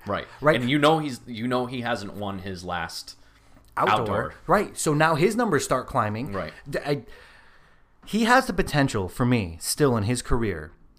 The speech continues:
Speaker 2: if he just puts it together, all of that talent, all of that work ethic, and then just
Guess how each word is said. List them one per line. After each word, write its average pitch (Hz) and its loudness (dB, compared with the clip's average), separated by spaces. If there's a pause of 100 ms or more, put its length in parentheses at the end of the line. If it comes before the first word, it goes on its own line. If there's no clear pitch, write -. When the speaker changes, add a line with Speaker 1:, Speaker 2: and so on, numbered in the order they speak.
Speaker 2:
if - -2
he 156 0
just 147 -4
puts - 2
it 160 -6
together, 104 -6 (240)
all 170 6
of 151 4
that 135 2
talent, 107 -6 (160)
all 151 2
of 165 0
that 147 0
work 113 0
ethic, 110 -6
and 117 -4
then 120 0
just - -6